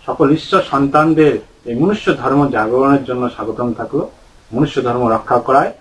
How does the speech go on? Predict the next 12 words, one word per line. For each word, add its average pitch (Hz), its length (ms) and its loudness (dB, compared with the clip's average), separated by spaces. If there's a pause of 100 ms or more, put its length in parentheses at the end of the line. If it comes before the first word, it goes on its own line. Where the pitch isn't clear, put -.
(200)
মহারিষি 156 360 2
মাধব 131 200 -2
বাবার 131 300 4
এই 160 80 4
যে 160 80 2
যন্ত্র 117 380 -4 (640)
এবং 131 240 2
মন্ত্রের 117 440 -2 (640)
জানার 120 300 0
জন্য 160 220 -2
স্বাগতম 104 460 -8
থাকলো। 95 300 -16